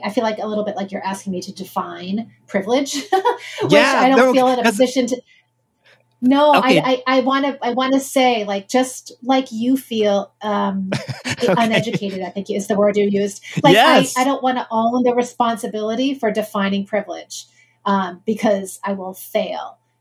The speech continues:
Speaker 1: What I will say to me, the way I'm using the word, um,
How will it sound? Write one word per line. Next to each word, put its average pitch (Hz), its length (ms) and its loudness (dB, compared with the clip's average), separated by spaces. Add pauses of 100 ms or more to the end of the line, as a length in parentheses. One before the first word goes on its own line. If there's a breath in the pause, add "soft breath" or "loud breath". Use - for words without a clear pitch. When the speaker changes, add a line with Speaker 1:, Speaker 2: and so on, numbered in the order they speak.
(120)
Speaker 1:
What 233 160 2
I 220 80 0
will 254 340 0
say 233 600 -2
to 214 180 -6
me, 208 500 -2
the 226 80 2
way 196 180 -4
I'm 196 200 -2
using 202 400 -6
the 180 100 -8
word, 285 540 -4 (440)
um, 185 640 -4